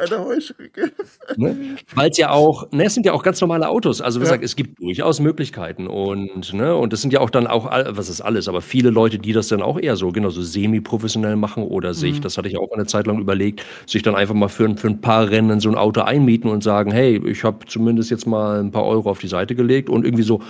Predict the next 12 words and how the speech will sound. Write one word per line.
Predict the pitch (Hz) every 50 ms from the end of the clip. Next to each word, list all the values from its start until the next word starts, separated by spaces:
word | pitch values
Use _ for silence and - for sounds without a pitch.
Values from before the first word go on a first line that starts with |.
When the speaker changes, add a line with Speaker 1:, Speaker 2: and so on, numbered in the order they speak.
| - -
Speaker 1:
so | - - 113
drei | - 117 - 98 107 123 147
Rennen | 143 156 165 175 175
könnte | 139 170 165 165 165
ich | 165
mir | 180 165
dieses | 147 165 156 165 151 127
Jahr | 151 151 151
mal, | 151 151 143 143
mal, | 143 147 -
mal | - 135 131
leisten." | 127 131 147 175 147 - - 143 170 180